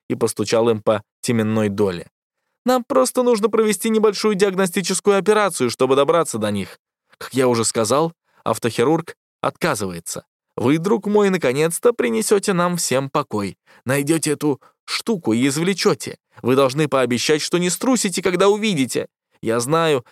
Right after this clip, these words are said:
есть шанс, что один из этих пауков прыгнет к вам, зароется в вас, и тогда настанет ваш чёрёд ложиться на стол. Но это всего лишь шанс,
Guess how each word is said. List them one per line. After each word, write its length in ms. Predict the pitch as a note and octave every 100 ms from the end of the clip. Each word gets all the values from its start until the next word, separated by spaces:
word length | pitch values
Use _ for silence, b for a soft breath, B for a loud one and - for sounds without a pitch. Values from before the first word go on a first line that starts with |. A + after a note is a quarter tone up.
| b b
есть 480 | G#2+ B2+ C#3+ - -
шанс, 380 | - D#3 D#3+ -
что 160 | C3+
один 240 | C3+ C#3 C#3
из 80 |
этих 240 | C3 C#3 C#3
пауков 400 | D3+ C#3+ D#3+ -
прыгнет 440 | E3 E3 D3+ D3+
к 60 | -
вам, 320 | E3+ E3 A#2
зароется 500 | A2 C#3 D#3+ D#3+ E3
в 100 | D3
вас, 340 | F#3 F3 - - _ -
и 80 |
тогда 240 | G#2+ A#2+ B2
настанет 500 | A#2+ - C3 B2+ A2
ваш 260 | D3 E3+ -
чёрёд 340 | D3+ D3+ B2+
ложиться 380 | B2 B2 A#2+ B2
на 120 | B2
стол. 400 | - A#2 G#2+ F2+ b b b
Но 120 | G#3 G#3+
это 180 | G#3
всего 260 | F3 G3+ G3+
лишь 160 | G3 F3
шанс, 580 | - G#3+ D#3 A2+ -